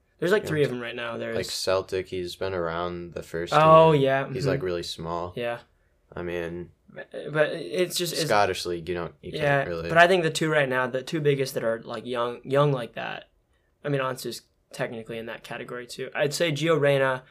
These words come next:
Speaker 1: Moukoko, uh, Camavinga, and Ansu.
Speaker 2: Yeah, I'd agree.
Speaker 1: And I might, it might be because I'm American that I'm putting Reyna up there, but I think he's, I
Speaker 2: I
Speaker 1: think he's
Speaker 2: mean,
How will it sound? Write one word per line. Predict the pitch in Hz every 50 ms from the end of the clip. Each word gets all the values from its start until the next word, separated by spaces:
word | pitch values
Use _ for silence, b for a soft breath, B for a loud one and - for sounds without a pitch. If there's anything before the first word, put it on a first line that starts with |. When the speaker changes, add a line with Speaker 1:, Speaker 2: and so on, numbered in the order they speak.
| b b b b b b b b _ -
Speaker 1:
Moukoko, | 127 127 - 143 131 127 - 139 123 120 120 120 120 b b b b b b b -
uh, | 127 123 117 117 117 113 113 113 113 107 98 92 - - _ _ _ _ _ _ _ _ _ _ _ _ _ -
Camavinga, | - 147 139 135 127 120 127 123 123 117 117 117 117 113 113 113 - _ _ _ _ _ _ _ _ -
and | - 117
Ansu. | 110 110 113 - - - - - _ _ _ _ _ _ _ _ _ _ _ _ _ _ _ -
Speaker 2:
Yeah, | 98 98 85 82 - _ _ _ _ _ _ _ -
I'd | 82 87 82 82
agree. | - - 82 80 82 - _ _ _ _ -
Speaker 1:
And | 170 160 156
I | 147 156 160
might, | 156 156 151 151 143 147 -
it | 160 156
might | 156 156 151 147 143
be | 139
because | 131 135 127 139 131 123
I'm | 127 123
American | 117 117 113 113 113 113 - 127 120
that | 120 113
I'm | 113 120
putting | - 123 85 123 117
Reyna | 117 117 120 123 120
up | 120 127 131 -
there, | - 135 127 123 127 131 127 b b b b b b b b b
but | - 135 123 123 -
I | - 160
think | 160 190 175 160
he's, | 143 139 131 123 - - - -
I | 170 196
Speaker 2:
I |
Speaker 1:
think | 202 156 139
he's | 127 131 135 127 127 123
Speaker 2:
mean, | 120